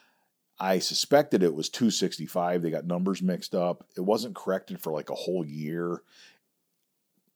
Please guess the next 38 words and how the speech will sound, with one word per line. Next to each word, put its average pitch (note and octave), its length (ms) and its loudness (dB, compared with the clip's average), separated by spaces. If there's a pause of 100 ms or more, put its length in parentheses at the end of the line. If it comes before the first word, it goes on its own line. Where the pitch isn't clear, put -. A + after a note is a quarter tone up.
(260)
I, C3 360 0
I G#2+ 120 2
just G#2 220 0
never, G#2 580 8 (260)
never G2 320 2
liked D#2+ 300 0
it. D2+ 60 -8
Then A2 120 2
you B2 80 2
go A2 140 6
on F2+ 360 4 (280)
Cabela's G2+ 500 2
website, C#2+ 500 -6
for C#2 120 -18
example, D2 420 -16
or C2 80 -10
something, C2 420 -10 (400)
or D#2+ 120 -2
Sportsman's D#2 520 -4
Warehouse, D2+ 460 -8
whatever, C#2+ 440 -8 (100)
and E2+ 160 -4
those G2 280 4
other G2 460 -2 (440)
outfits F2+ 680 -4 (120)
that - 180 -6
sold C#3 640 6
that C#2 220 -2
crossbow D2 500 -6
would C#2+ 200 -8
give E2 160 -2
you D#2 280 -2 (260)
a E2 80 -4
draw D#2+ 180 2
weight C#2 180 -4
of - 80 -14
two D2+ 140 -4
eighty-five, B1 500 -10